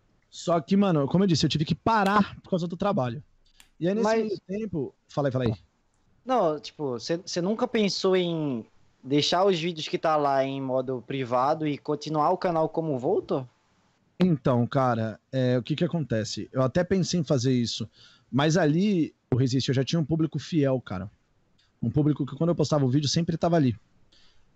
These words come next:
Speaker 1: E pra mim isso era um problema, porque a partir do momento que você decide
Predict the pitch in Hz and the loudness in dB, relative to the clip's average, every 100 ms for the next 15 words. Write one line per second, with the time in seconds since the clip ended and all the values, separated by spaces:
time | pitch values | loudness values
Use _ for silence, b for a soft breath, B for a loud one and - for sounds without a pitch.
0 | _ 135 185 180 202 208 208 202 220 185 | _ 0 2 4 4 2 0 2 0 2
1 | 214 - 196 180 180 233 220 196 185 180 | -2 -2 -2 -2 -2 0 0 0 0 0
2 | - 180 151 - 156 139 190 208 214 - | 2 2 0 -2 0 0 -2 -4 -6 -10